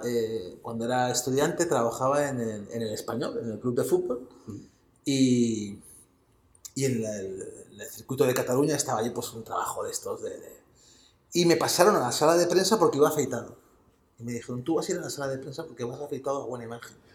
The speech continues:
Speaker 2: Pero tú eras una de esas personas que con muy pocos años ya tenía una barba cerrada y se notaba que ibas a afeitar.
Speaker 1: Sí, sí, sí, sí, sí, sí, sí.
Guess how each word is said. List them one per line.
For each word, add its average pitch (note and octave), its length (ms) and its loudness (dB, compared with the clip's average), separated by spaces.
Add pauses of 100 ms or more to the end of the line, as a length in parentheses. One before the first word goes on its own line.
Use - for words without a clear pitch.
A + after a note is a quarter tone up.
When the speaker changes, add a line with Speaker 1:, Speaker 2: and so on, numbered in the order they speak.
(140)
Speaker 2:
Pero A#2+ 180 4
tú B2+ 100 4
eras - 180 6
una D#3+ 140 8
de D#3 60 8
esas C#3+ 240 2
personas B2+ 460 2
que A#2 120 -4
con A2 500 0
muy A#2+ 240 2
pocos A#2+ 320 2
años A2 400 2
ya A2+ 160 4
tenía A2 200 0
una A2 140 2
barba G#2+ 260 4
cerrada G#2+ 380 2
y G2+ 60 0
se - 140 -4
notaba G#2+ 440 0
que G#2 100 -4
ibas G2+ 300 -4
a G#2 40 -4
afeitar. G2 220 -2
Speaker 1:
Sí, F#3 100 8
sí, F#3+ 140 6
sí, E3 140 2
sí, D3+ 220 -2
sí, C3 160 -10
sí, - 140 -16
sí. - 200 -18